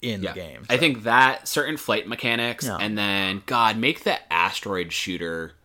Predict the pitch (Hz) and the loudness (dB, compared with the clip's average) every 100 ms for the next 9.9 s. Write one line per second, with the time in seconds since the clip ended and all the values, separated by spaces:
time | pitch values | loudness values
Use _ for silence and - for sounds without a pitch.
0 | _ 98 95 90 85 82 82 80 80 82 | _ -4 -2 -2 -2 -2 -4 -4 -6 -4
1 | 80 80 82 160 190 240 165 135 - - | -4 -4 -2 2 4 4 2 2 -2 -6
2 | 82 82 - - 143 - 127 110 - 107 | -4 -4 -8 -6 -4 -2 -2 -2 0 2
3 | 117 - 127 - 131 62 - 170 202 208 | 2 2 2 4 2 0 4 8 8 6
4 | 185 - 160 123 135 127 - - 156 147 | 4 6 2 2 -2 -2 -4 0 2 2
5 | 123 - - 87 - 95 90 - 90 87 | 0 -4 -2 -4 -4 -10 -10 -10 -10 -10
6 | 87 80 - 95 76 65 104 - - 92 | -12 -14 -12 -12 -10 -12 -14 -14 -12 -10
7 | - 53 - - - - - 82 76 71 | -10 -12 -16 -20 -20 -18 -10 -6 -4 -4
8 | 67 60 57 64 107 131 - - 113 98 | -4 -6 -8 -10 -6 -6 -6 -8 -6 -4
9 | 82 80 80 - _ - 98 67 | -4 -6 -8 -14 _ -14 -12 -10